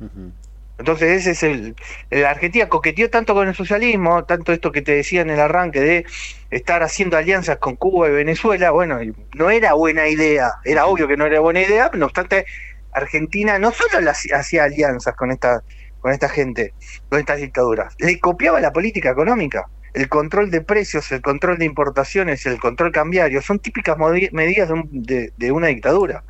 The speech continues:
Speaker 1: Ujú.
Speaker 2: El ciudadano cubano es obvio que no tiene acceso al mercado oficial de cambios.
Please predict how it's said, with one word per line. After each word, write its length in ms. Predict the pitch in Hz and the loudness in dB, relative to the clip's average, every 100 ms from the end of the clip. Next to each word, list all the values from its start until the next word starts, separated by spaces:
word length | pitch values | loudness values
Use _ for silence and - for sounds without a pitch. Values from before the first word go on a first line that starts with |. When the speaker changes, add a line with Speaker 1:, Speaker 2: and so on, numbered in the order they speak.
| - | -16
Speaker 1:
Ujú. 320 | 104 - 95 85 | -16 -14 -14 -10
Speaker 2:
El 80 | 123 | -8
ciudadano 640 | - 160 170 208 277 269 | -2 2 4 4 2 0
cubano 580 | - 202 202 180 170 175 | 0 2 4 2 2 0
es 160 | 139 - | 0 0
obvio 180 | 247 175 | 0 0
que 80 | |
no 80 | 143 | 0
tiene 200 | 135 147 | 0 0
acceso 340 | 135 - 143 139 | 0 -2 -2 0
al 80 | |
mercado 300 | 135 131 143 | 0 2 2
oficial 320 | 135 127 151 127 | 0 0 0 0
de 80 | |
cambios. 420 | 120 117 107 95 | 0 -2 -2 -8